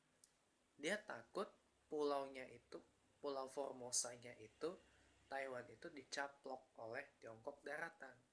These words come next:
mainland China, P R C, People's Republic of China, Republik Rakyat Tiongkok.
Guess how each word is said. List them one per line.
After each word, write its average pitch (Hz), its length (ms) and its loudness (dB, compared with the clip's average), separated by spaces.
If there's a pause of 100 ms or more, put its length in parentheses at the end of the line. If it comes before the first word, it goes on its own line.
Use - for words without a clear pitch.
(200)
mainland 120 480 -6
China, 156 480 2 (240)
P - 80 -10
R 131 240 -2
C, 135 320 6 (720)
People's 123 400 -2
Republic 120 480 -10
of - 160 -12
China, 139 400 2 (560)
Republik 120 480 -6
Rakyat 123 400 -8
Tiongkok. 139 560 -8